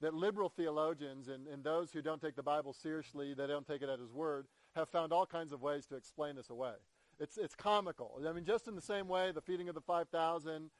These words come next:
guys get all these kind of wacko ways to interpret this just to pull out the supernatural because they don't like it. It's the same here. There, there are some who say that, that Jesus was actually on the shore. It was a very foggy night. The disciples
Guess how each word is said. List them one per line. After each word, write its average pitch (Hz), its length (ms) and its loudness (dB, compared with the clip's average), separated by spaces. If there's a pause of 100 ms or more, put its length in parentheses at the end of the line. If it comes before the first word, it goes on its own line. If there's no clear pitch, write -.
(360)
guys 170 340 6
get 151 200 2
all 165 220 6
these 156 220 -2
kind 165 160 -4
of 143 60 -4
wacko 151 400 2
ways 147 300 0
to 151 120 -6
interpret 143 480 -4
this 143 200 -2
just 151 240 -8
to 135 60 -12 (360)
pull 165 200 2
out 151 180 0
the - 60 -14
supernatural 139 680 -6
because 127 180 -8
they 127 60 -6
don't 131 140 -4
like 127 220 -2
it. 127 160 -6 (400)
It's 165 120 -8
the 185 40 -12
same 202 260 2
here. 160 220 -2
There, 165 140 -2
there 190 140 0
are 170 40 0
some 185 280 4
who 170 100 -4
say 170 340 2
that, 147 140 -4 (300)
that 156 180 -2
Jesus 180 600 -4 (240)
was 160 160 0
actually 185 420 6
on 175 160 0
the 170 80 -6
shore. 160 540 -4 (760)
It - 40 -20
was 151 80 -4
a - 20 -4
very 220 240 4
foggy 202 460 2
night. 190 340 2 (480)
The 220 60 -12
disciples 220 480 4